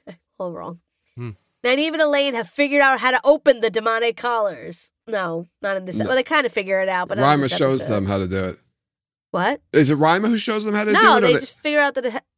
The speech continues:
Speaker 3: Oh,
Speaker 1: and
Speaker 3: they do
Speaker 1: Nynaeve
Speaker 3: figure it
Speaker 1: says
Speaker 3: out.
Speaker 1: it feels
Speaker 3: Nynaeve
Speaker 1: like it
Speaker 3: figures it
Speaker 1: needs to be, like, whole, and you have to put it near someone who could channel to open.
Speaker 3: Okay, so Nynaeve does figure that out.
Speaker 1: It doesn't
Speaker 3: You're right.
Speaker 1: open. They don't figure out that, like, you have to kill the Damane, the Soldam, to, like, they figure out how to open it to put it on someone,
Speaker 3: Yeah,
Speaker 1: not
Speaker 3: yeah.
Speaker 1: to, like, get it off.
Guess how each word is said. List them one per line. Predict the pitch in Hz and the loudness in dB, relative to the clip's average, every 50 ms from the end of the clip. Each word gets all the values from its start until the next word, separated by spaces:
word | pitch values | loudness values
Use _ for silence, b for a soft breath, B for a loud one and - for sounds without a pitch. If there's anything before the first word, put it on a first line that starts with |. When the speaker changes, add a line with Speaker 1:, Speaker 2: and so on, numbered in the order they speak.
| _ _ _ _ _ | _ _ _ _ _
Speaker 3:
Oh, | - 151 | 2 6
Speaker 1:
and | 180 226 | 6 6
Speaker 3:
they | 240 | 6
do | 240 277 | 6 4
Speaker 1:
Nynaeve | 285 | 4
Speaker 3:
figure | 208 143 123 | 4 4 4
it | 175 - | 4 4
Speaker 1:
says | - | 4
Speaker 3:
out. | 113 - | 2 2
Speaker 1:
it | |
feels | - 247 240 247 - | 2 2 4 4 4
Speaker 3:
Nynaeve | 170 175 | 4 6
Speaker 1:
like | - 208 202 | 4 2 4
it | |
Speaker 3:
figures | - - 113 113 - | 2 0 0 0 0
it | 208 | 0
Speaker 1:
needs | 202 190 175 - - | -2 -4 -6 -14 -14
to | - 202 | -10 -8
be, | 196 190 190 185 | -6 -6 -4 -2
like, | 190 185 180 175 | -2 -2 -4 -6
whole, | 175 - 208 208 202 202 196 190 190 | -6 -6 -4 -4 -2 -4 -2 -4 -4
and | 180 175 | -4 -6
you | 180 175 | -8 -10
have | 175 170 | -10 -12
to | 175 170 | -14 -12
put | - 185 | -10 -10
it | 185 190 | -10 -8
near | 190 190 180 175 | -6 -6 -6 -6
someone | 170 - 185 175 175 175 | -6 -10 -10 -10 -8 -10
who | 170 | -10
could | 170 175 | -14 -16
channel | - - 165 151 165 - - 170 | -14 -14 -12 -12 -14 -16 -18 -18
to | - - | -16 -16
open. | - - 131 | -2 0 2
Speaker 3:
Okay, | 147 123 110 | 2 2 0
so | - 147 135 | 0 0 0
Nynaeve | 143 160 165 156 156 | 2 2 0 0 -2
does | 147 180 143 - | -2 -4 -8 -8
figure | - - 90 90 87 | -8 -8 -8 -6 -6
that | - 78 76 | -6 -6 0
out. | - - | 0 0
Speaker 1:
It | 269 | 4
doesn't | - 370 339 339 320 | 4 2 4 2 0
Speaker 3:
You're | - | 0
right. | - 277 | 2 2
Speaker 1:
open. | 294 294 - 269 262 247 226 220 208 _ _ _ _ _ _ _ _ | 0 2 2 2 2 2 0 -6 -16 _ _ _ _ _ _ _ _
They | - 285 | 4 4
don't | 311 339 294 | 4 4 0
figure | - 311 262 277 | -2 0 2 2
out | 262 240 | 2 2
that, | 196 190 | 0 -2
like, | 208 220 196 - | -4 -4 -2 -2
you | 214 | -4
have | 220 208 170 | -4 -4 -6
to | 202 180 | -10 -12
kill | - - - - 233 226 226 214 208 202 | -10 -14 -4 0 2 2 2 2 -2 -6
the | 196 190 190 180 175 175 _ _ _ _ | -4 -4 -4 -4 -6 -10 _ _ _ _
Damane, | - 190 180 180 180 190 208 208 185 170 165 165 165 - _ _ | -6 -4 -2 -2 -2 -2 -2 -2 -4 -6 -6 -6 -8 -10 _ _
the | 185 196 190 | -6 -6 -4
Soldam, | 165 - - 190 175 175 180 190 208 208 185 175 180 170 | -4 -4 -6 -6 -6 -4 -4 -2 -2 -4 -4 -6 -10 -10
to, | - | -8
like, | 170 170 170 165 165 _ _ _ _ _ _ _ _ _ _ _ _ _ _ _ _ _ | -8 -8 -8 -8 -12 _ _ _ _ _ _ _ _ _ _ _ _ _ _ _ _ _
they | 247 254 | 0 0
figure | - 339 311 320 | 2 0 2 4
out | 302 277 | 4 4
how | 269 262 | 4 2
to | 240 247 | 0 0
open | 262 - 269 247 | 0 0 0 0
it | 226 | 0
to | - 180 | -2 -4
put | - 262 240 | 0 2 2
it | 240 - | 2 2
on | 220 220 226 226 220 | 2 2 2 2 0
someone, | 202 - - 170 165 165 160 147 170 | -2 -6 -6 -6 -6 -6 -2 2 4
Speaker 3:
Yeah, | 202 151 110 | 4 4 4
Speaker 1:
not | 196 190 196 220 - - - | 2 4 4 4 2 2 -2
Speaker 3:
yeah. | 302 320 214 196 | 0 2 2 2
Speaker 1:
to, | 180 | 0
like, | 180 180 175 175 170 | -2 -4 -6 -6 -2
get | - 214 202 190 | 0 0 0 0
it | 180 185 | -2 -4
off. | 180 165 151 170 - | -6 -6 -8 -12 -18